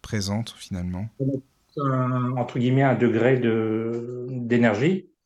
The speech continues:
Speaker 2: Et donc, cette, cette femme m'a dit, « Ben non, moi, je peux plus rien faire pour toi parce que ma-, maintenant, c'est à toi de, de, de te soigner, en quelque sorte. »
Speaker 1: D'accord.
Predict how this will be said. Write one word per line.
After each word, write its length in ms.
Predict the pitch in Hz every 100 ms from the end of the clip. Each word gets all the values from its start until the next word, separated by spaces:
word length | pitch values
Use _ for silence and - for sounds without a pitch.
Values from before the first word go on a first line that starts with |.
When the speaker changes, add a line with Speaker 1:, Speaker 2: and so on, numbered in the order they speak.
| _ _ _ _ _ _ _ -
Speaker 2:
Et 80 | 120
donc, 160 | 120
cette, 160 | - 123 - 135 160 113
cette 260 | - 120 -
femme 160 | 139
m'a 80 | 139
dit, « 140 | 113 127
Ben 220 | 110 107
non, 360 | 113 127 151
moi, 100 | 120
je 60 | 117
peux 120 | -
plus 140 | - 113
rien 200 | 110 107
faire 180 | -
pour 160 | - -
toi 180 | - 156
parce 220 | 117 -
que 560 | 123 123 117 113 120 123
ma-, 180 | 117
maintenant, 420 | 120 120 117 123 139
c'est 140 | 127
à 60 | 110
toi 300 | - 135 135
de, 360 | 113 107 101 - - - - - _ -
de, 800 | 127 120 127 120 113 113 113 113
de 80 |
te 140 | 117 120
soigner, 400 | - 127 110 120 -
en 80 | -
quelque 280 | - 110 117
sorte. » 280 | - - _ _
Speaker 1:
D'accord. 600 | 113 117 151 113 117 113